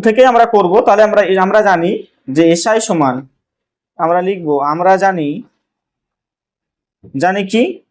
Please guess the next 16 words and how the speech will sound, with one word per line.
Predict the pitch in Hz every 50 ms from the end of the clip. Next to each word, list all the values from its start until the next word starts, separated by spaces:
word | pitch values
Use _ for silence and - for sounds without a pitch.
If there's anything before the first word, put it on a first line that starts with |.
| _ -
যে | 139 143 185 202 190 - 160 170
এসআই | 175 175 - - 214 220 220
সমান | 214 214 220 202 196 185 180
হচ্ছে | 180 180 - - 165 185 226 - - - _ _ _ _ _ _ _ _ _ _ _ -
পিআরটি | 185 208 220 233 247 254 247 - - - - 170 165 175 196 196 - - _ - 160 143 127 113 113 127 - _ _ _ 127 123
by | 147 147 156 190 233 247 - 170 156
একশো, | 151 156 - - - 113 104 110 _ -
মান | 165 185 196 208 214
বসিয়ে | 208 208 202 - 196 175
দেবো। | 160 170 165 233 330 - - _ _ _ _ _ _ -
সুদ | - - 214 226 214 220
কত | 214 - 214 208
পেয়েছি? | 208 214 214 208 - 254 - - - - _ _ _ _ _ _ _ _ _ _ _ _ -
সুদ | - - 175 180 185 165
হচ্ছে | 170 170 165 - 170 156 165
থ্রি | - - 165 165